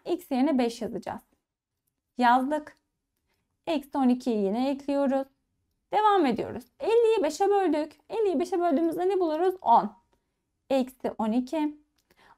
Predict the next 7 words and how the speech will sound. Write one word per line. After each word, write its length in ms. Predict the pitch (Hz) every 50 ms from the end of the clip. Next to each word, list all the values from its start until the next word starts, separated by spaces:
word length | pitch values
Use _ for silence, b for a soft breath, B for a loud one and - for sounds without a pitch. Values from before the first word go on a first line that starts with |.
| b b
Ondan 600 | - 370 440 494 494 480 440 359 339 359 415 466 - _ _ -
on 140 | - 370 494 480
iki 180 | 440 - 381 370
çıkartacağız. 1000 | - 294 - 302 302 285 277 277 285 294 220 214 233 214 202 196 196 233 339 - _ _ _ _ _ _ _ _ _ _ _
Tam 260 | - 370 440 466 453 -
sayılar 500 | - 415 339 320 294 269 233 214 214 262
hatırlayın. 840 | 254 294 294 285 - 359 349 359 403 403 359 294 269 262 277 349 -